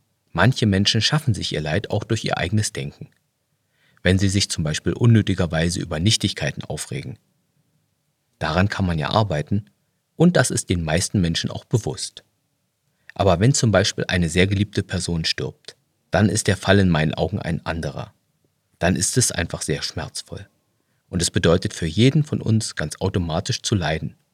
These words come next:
Das macht uns menschlich. Schmerzen zu empfinden und zu leiden, das ist also gleichermaßen Teil unseres menschlichen Schicksals.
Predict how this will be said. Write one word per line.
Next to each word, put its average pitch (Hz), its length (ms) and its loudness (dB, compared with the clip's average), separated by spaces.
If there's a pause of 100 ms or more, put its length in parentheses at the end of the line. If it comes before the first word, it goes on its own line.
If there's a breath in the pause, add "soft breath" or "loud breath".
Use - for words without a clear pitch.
(220)
Das - 180 -4
macht - 220 -6
uns 71 180 -8
menschlich. - 540 -6 (1300)
Schmerzen 127 500 2
zu - 140 -4
empfinden 120 420 4
und - 160 -4
zu - 100 -4
leiden, 85 480 0 (380)
das - 180 -2
ist - 160 -2
also 78 240 -2
gleichermaßen 98 680 2
Teil 95 260 4
unseres 95 380 -2
menschlichen 90 460 0
Schicksals. - 640 -4